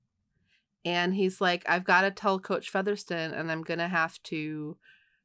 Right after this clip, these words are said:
disqualify myself from the upcoming meet because I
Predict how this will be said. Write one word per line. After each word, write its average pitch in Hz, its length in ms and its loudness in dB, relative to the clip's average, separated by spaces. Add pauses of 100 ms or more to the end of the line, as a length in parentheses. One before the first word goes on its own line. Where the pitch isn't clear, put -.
(120)
disqualify 180 600 4
myself 147 560 0
from 160 200 -4
the 156 120 -2
upcoming 170 480 -2
meet 190 260 0
because 160 500 -4
I 143 360 0